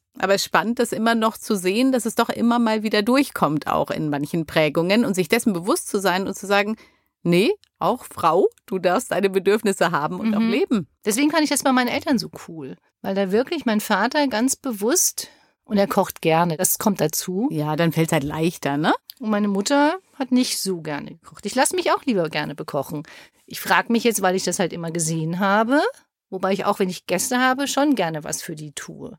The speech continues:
Speaker 2: Das ist sehr, sehr unterschiedlich.
Speaker 1: Ich koch zum Beispiel am liebsten zusammen. Ich find das
Speaker 2: Mhm.
Speaker 1: ganz blöd, wenn ich alleine da stehe und schnibbeln muss.
Speaker 2: Echt?
Speaker 1: Ja, ja, das macht mir keinen Spaß. Und wenn man's zusammen macht, sich dabei unterhält, jeder macht ein bisschen was,
Speaker 2: Mhm.
Speaker 1: dann ist es schön.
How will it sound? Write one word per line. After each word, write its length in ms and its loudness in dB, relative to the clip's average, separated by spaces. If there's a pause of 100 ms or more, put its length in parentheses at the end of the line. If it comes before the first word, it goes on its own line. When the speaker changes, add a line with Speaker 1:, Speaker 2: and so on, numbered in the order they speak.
(160)
Speaker 2:
Das 180 -6
ist 180 -4
sehr, 320 2
sehr 320 2
unterschiedlich. 840 -4 (320)
Speaker 1:
Ich 160 -8
koch 200 -6
zum 180 -6
Beispiel 240 -6
am 80 -4
liebsten 380 -6
zusammen. 540 0 (200)
Ich 120 -6
find 220 2
das 100 2
Speaker 2:
Mhm. 80 2
Speaker 1:
ganz 260 2
blöd, 340 0
wenn 140 2
ich 120 -2
alleine 440 2
da 180 0
stehe 480 0
und 220 -4
schnibbeln 460 0
muss. 200 2
Speaker 2:
Echt? 220 2
Speaker 1:
Ja, 260 2
ja, 240 4
das 160 -4
macht 160 0
mir 140 2
keinen 280 0
Spaß. 500 -4 (360)
Und 100 2
wenn 80 4
man's 200 -2
zusammen 360 2
macht, 280 0
sich 100 -2
dabei 300 -2
unterhält, 680 4
jeder 260 2
macht 240 -4
ein 80 -6
bisschen 380 0
was, 160 2
Speaker 2:
Mhm. 120 2
Speaker 1:
dann 140 6
ist 220 -6
es 100 -4
schön. 300 -6